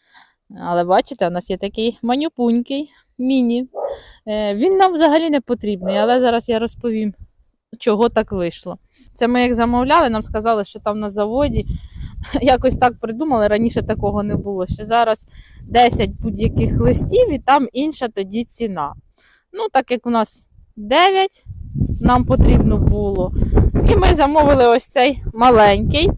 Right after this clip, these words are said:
І нам вийшло зі знижкою менше на дві тисячі. Коротше, якби ми оцей лист не замовили маленький, ми б заплатили більше на дві тисячі. Якось так.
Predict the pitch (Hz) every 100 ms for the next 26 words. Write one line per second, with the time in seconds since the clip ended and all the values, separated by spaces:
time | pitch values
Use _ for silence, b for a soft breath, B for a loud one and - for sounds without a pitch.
0 | - - - _ - - - - - 247
1 | 285 269 247 302 - 262 262 - B B
2 | B B B - 226 - 240 320 453 -
3 | 285 262 262 349 370 294 247 220 247 339
4 | - 185 - - 208 254 269 196 - 180
5 | - 220 226 262 294 240 247 247 254 240
6 | 247 240 - 214 208 208 262 349 302 247
7 | 240 226 320 - - 226 262 240 - -
8 | - 247 202 180 226 - - 160 180 202
9 | - 151 - - 202 320 - - -